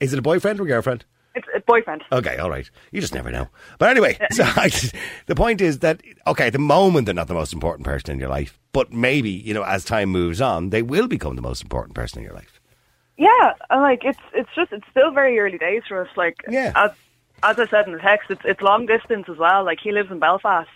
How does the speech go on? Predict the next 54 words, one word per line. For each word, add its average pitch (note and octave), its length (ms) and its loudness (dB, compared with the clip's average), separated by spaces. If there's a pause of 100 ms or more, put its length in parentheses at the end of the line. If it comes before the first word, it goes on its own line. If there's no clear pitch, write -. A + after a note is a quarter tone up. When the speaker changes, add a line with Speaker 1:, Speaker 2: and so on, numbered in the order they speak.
(160)
Speaker 1:
Okay. B2 300 0 (840)
Speaker 2:
And F3+ 760 2 (220)
he A3+ 180 -6
managed, G#3 640 0
when G3+ 160 -2
the G3 60 -2
lockdown G3 680 0
was, F3+ 160 0
like, E3+ 320 -2
lifted, F#3 480 -2
he G3+ 80 -6
managed F#3 360 0
to - 40 -16
come F#3+ 140 -6
down F3+ 200 2
here G3+ 160 0
for G3 100 -8
a F3 40 -6
couple F3+ 200 -4
of E3+ 60 -2
days, F3 280 0 (180)
and C#3+ 100 2
we C#3+ 60 2
Speaker 1:
Mm-hmm. C#3 60 -2
Speaker 2:
were F3+ 80 -2
hoping G3 300 0
to F3+ 120 -16
see G3 160 -2
each F#3+ 80 -8
other F3+ 180 -2
in E3 120 -6
January. F#3+ 440 -2 (220)
Speaker 1:
Okay. G#2 380 -2
Speaker 2:
Can't, - 240 0 (240)
can't A#3+ 260 0
now, F#3+ 300 -2 (340)
but, G#3+ 280 4 (260)
<laughs> B3+ 240 -2
um, F#3 340 -10 (320)
Speaker 1:
So D3 120 0
you're, C3+ 340 4
you're, B2 180 0
you're A2+ 300 -2
kind B2+ 160 0
of A2 100 0
Zoom B2 340 0
calling A2 480 2
and G#2 80 0
all G#2 140 2
that G#2 160 -2
kind G2+ 140 -2
of F2+ 40 -8
stuff, G2+ 220 -4
yeah? G#2+ 120 -2